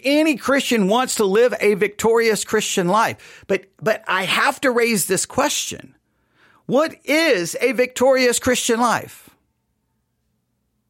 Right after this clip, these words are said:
What is a victorious Christian life? I mean, honestly,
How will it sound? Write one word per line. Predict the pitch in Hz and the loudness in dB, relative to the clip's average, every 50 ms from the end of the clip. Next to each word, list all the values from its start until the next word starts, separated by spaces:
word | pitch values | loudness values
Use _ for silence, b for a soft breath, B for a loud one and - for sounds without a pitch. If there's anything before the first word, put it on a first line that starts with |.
| B B B B B | B B B B B
What | - 240 294 320 302 | 0 2 2 2 2
is | 277 320 339 339 294 226 | 2 2 2 2 2 2
a | 262 254 | 0 0
victorious | 214 247 220 - - 262 269 277 254 254 233 - | 0 -2 -4 -2 0 2 2 4 2 2 0 0
Christian | - 269 254 - - - 233 233 | 0 -2 0 0 0 -2 0 0
life? | 247 262 240 - - - - - _ _ _ _ _ _ _ _ _ _ _ _ _ _ _ _ _ _ _ _ _ _ _ _ _ _ _ _ _ _ _ _ _ _ _ _ | 0 0 -2 -2 -4 -10 -20 -20 _ _ _ _ _ _ _ _ _ _ _ _ _ _ _ _ _ _ _ _ _ _ _ _ _ _ _ _ _ _ _ _ _ _ _ _
I | 311 | 0
mean, | 302 285 277 269 | 2 2 2 2
honestly, | 262 - 311 330 359 349 254 - - - - - - | 2 2 2 2 2 0 0 -2 -4 -10 -14 -16 -20